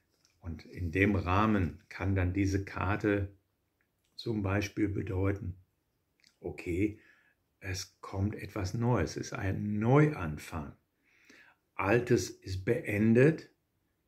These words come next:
ja, und wenn deine Frage natürlich ist, so unter dem Motto,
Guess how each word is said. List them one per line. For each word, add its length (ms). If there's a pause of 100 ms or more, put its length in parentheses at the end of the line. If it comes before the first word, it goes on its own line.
(220)
ja, 440 (200)
und 260 (300)
wenn 180
deine 260
Frage 380
natürlich 480
ist, 300
so 160
unter 240
dem 180
Motto, 340